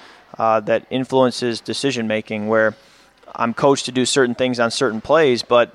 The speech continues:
that can all change based on the situation in the game. Um, there was a situation against the Vikings, uh, last season, late in the game on a third and goal, where I took a sack. And normally we would say,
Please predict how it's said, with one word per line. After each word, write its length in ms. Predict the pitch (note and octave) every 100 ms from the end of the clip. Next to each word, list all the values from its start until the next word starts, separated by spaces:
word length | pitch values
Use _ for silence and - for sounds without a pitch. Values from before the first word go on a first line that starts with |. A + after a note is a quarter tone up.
| _
that 200 | C#3+ D#3
can 120 | C#3
all 140 | B2 A2
change 360 | - D3+ C3+
based 220 | B2+ A#2 B2
on 100 | A2+
the 60 |
situation 560 | - A#2+ A#2+ A#2 A2 A#2
in 80 | G#2+
the 80 |
game. 280 | G#2+ C#3 G#2 _ - _ _ _
Um, 640 | A2+ G#2+ G#2+ G#2+ G#2+ G#2 - -
there 100 | A#2+
was 100 | A#2
a 40 |
situation 500 | A2 - B2+ A#2 A#2+
against 220 | A2+ A2
the 60 | A2
Vikings, 680 | A2+ A#2 A#2+ A#2+ A2+ - -
uh, 460 | A2 G#2 G#2 G#2 - - -
last 340 | - A#2 B2 -
season, 440 | B2 A#2 B2 B2
late 200 | A#2 B2
in 60 | -
the 80 | A2+
game 260 | A#2 A#2+
on 100 | A#2
a 40 | A2
third 260 | - B2
and 140 | A#2 G#2+
goal, 340 | A#2 B2 A#2+
where 260 | A2+ A2+ G#2+ - - -
I 80 | B2
took 220 | D3 A2+
a 40 |
sack. 520 | - - A#2 G#2+ - -
And 280 | A#2+ A2+ A#2
normally 380 | C3+ C#3 B2+
we 100 | B2
would 100 | A#2+
say, 440 | - A#2+ A#2 A2+